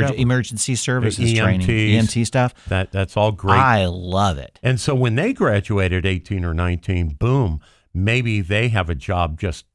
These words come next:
Speaker 1: like, stepping right out of school.
Speaker 2: They probably do.
Speaker 1: So the college-bound kids that you're talking
Speaker 2: Mm-hmm.
Speaker 1: about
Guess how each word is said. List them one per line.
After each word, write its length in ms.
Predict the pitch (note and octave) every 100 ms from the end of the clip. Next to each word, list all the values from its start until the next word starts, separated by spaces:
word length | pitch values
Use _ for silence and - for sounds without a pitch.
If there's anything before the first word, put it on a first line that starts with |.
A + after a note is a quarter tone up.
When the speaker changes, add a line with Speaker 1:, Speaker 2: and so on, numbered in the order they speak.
| F2+
Speaker 1:
like, 180 | D#2+ -
stepping 480 | - F#2 - F2
right 240 | E2+ F2 E2+
out 160 | D#2+
of 80 | C#2+
school. 360 | - F#2+ D2+ -
Speaker 2:
They 80 | E2
probably 420 | D2+ C#2 C2+ B1+
do. 220 | C2 E2
Speaker 1:
So 340 | D2 C3 B2 - _ _ _ _ _ -
the 140 | G2
college-bound 960 | E2 - G#3 D4+ G#3+ - - F2 D#2 C#2
kids 540 | - D#2+ B1 B1+ - _ _
that 220 | F2+ E2+ F#2
you're 180 | F3
talking 460 | A#3+ F#2 C#2+ F2 D#2
Speaker 2:
Mm-hmm. 180 | D2+ D#2
Speaker 1:
about 240 | C#2 A#1